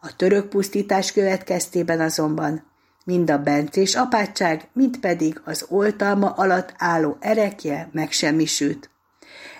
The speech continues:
Ezerkilencszázharminckilencben felszentelt Bátai kegytemplomban látható Szent Vér erekje tulajdonképpen a Garam Szent Benedeki apátság tulajdonában lévő vérerekje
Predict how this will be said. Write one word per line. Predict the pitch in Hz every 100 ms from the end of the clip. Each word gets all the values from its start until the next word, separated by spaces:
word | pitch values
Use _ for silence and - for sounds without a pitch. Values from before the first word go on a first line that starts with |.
| _
Ezerkilencszázharminckilencben | 196 202 185 185 190 180 180 180 180 - 180 180 180 180 - 190 151 151 160 147 151
felszentelt | - 147 - 151 151 - 156 165 160
Bátai | 160 147 - 139 147 -
kegytemplomban | - 156 _ 165 180 - 233 226 226 220
látható | 214 202 202 175 - 165 160 -
Szent | - - 143 151 -
Vér | 202 196 196
erekje | 190 185 180 - 165
tulajdonképpen | - 165 165 180 190 190 202 202 208 214 - _ _ - - - - -
a | 196
Garam | 208 311 277 160
Szent | 160 - 196 185 175
Benedeki | 175 185 170 160 - -
apátság | 202 202 202 185 - 185 180
tulajdonában | - 156 151 160 175 214 233 233 226
lévő | 220 214 196 190 160
vérerekje | 165 175 185 185 180 - 185 165 -